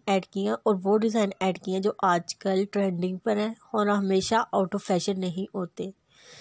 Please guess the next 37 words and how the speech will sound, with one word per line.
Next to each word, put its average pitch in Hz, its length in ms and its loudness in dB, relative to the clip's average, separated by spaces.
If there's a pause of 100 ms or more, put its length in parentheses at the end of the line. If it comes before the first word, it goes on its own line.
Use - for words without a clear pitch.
(440)
I 262 120 6
hope 285 240 6
आप 269 160 6
लोगों 269 220 4
को 285 100 2
इस 262 160 2
वीडियो 233 220 4
से 240 140 0
बहुत 233 260 4
से 285 180 2
आइडियाज़ 202 640 4
मिलने 208 340 4
वाले 190 280 0
हैं, 226 140 0
तो - 220 0
आप 214 180 6
लोग 247 200 4
इस 240 180 0
वीडियो 208 180 4
को 214 120 2
बिना 196 280 2
स्किप 208 340 -6
किए 208 140 4
फुली 202 300 0 (120)
वॉच 185 220 0
करिएगा 185 500 -2
ताकि 190 360 -2 (100)
आप 185 220 -2
लोगों 180 260 -4
से 196 120 -8
कोई 180 200 -2
डिज़ाइन 175 500 -2
स्किप - 380 -4
ना 208 80 2
हो 185 160 0
जाए 185 140 0
और 202 180 -2